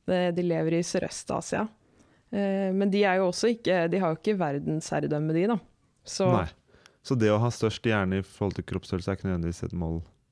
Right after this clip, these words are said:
Speaker 1: Det funker heller ikke, da.
Speaker 2: Nei.
Speaker 1: Og så har de jo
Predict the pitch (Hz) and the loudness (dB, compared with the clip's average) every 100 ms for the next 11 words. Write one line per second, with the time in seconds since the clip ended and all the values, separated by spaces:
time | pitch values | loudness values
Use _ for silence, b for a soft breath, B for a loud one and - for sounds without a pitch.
0 | - 196 220 208 165 196 180 160 160 165 | -4 -2 0 -2 -2 -2 0 0 0 -4
1 | - 190 160 B B B - - - _ | -2 -2 -2 B B B -8 -8 -12 _
2 | _ _ - 196 208 208 185 170 185 | _ _ -2 0 2 2 4 4 4